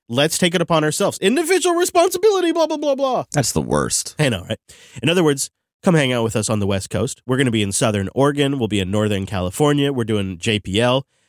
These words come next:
Speaker 1: and we're doing a meetup near J P L. So even if you didn't get your name picked, you can still come hang out with us on the thirtieth. And we'll also do another meetup in Oregon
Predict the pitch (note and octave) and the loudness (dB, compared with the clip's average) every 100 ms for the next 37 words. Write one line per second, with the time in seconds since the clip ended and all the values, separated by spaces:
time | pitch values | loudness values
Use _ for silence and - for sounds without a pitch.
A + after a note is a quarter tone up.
0 | - A#2+ A#2 B2 G#2+ B2+ A#2+ G2 B2 C#3+ | -4 0 2 2 2 0 0 0 0 0
1 | B2 C#3 C#3+ B2+ C3+ G#2 A2+ G#2 A2 A#2 | 0 -2 0 0 0 -2 -4 -4 -2 -2
2 | G#2+ G#2 - _ _ _ G#2 G2+ B2 C3+ | -2 -8 -10 _ _ _ -4 -2 0 -2
3 | D3+ - _ A2 G#2 G#2 B2 B2 G#2 A2 | -4 -6 _ -4 -4 -2 -2 0 -2 -2
4 | A2 G#2+ - G2+ F#2 - G#2 F#2 B2+ _ | -2 -6 -6 -8 -6 -2 -2 -2 -6 _
5 | _ _ _ _ A2 A#2 - C3+ - C#3+ | _ _ _ _ -2 0 2 2 0 -4
6 | A#2+ A2+ G#2 G2+ G2+ - G#2+ A#2+ C3+ B2+ | -2 0 0 -2 -4 -4 -4 -2 0 0
7 | A#2+ A2 G#2+ G#2 G#2 G2+ F#2 | 0 -2 -4 -4 -4 -4 -6